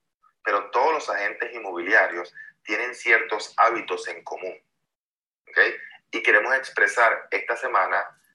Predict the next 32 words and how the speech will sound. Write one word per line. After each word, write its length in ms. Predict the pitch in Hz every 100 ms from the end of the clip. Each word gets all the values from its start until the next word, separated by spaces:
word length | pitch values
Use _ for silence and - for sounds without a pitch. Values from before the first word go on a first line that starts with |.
| _ _ -
diez 340 | 98 120 -
hábitos 480 | 113 107 117 117 113 - _
muy 320 | _ 95 90
comunes. 480 | - 92 80 - -
Comenzando 600 | - - 113 - 104 -
con 100 | 123
el 100 | 131 -
primero 340 | 110 - 113
el 80 | 117
día 180 | 123 120
de 60 |
hoy, 120 | 107 104
por 180 | - -
favor, 280 | 107 123 -
escríbanlo. 480 | - 110 90 87
Recuerden, 420 | 85 - 113 101 - - - - - -
la 80 | 95
información 680 | - - - - - - -
al 120 | -
escribirla 600 | - 101 98 95 87 -
se 140 | -
aprende 400 | 87 - 92 101
dos 200 | 90 87
veces. 520 | 90 90 - - - _ _ _ _ _ _ _ _ _ _
¿Ok? 160 | - - - - - - -
Y 100 | -
al 140 | -
repasarla 680 | - - - - 127 123 110
se 160 | 101
convierte 500 | - - 117 - -
en 80 | -
conocimiento. 840 | - 107 - - - 90 - _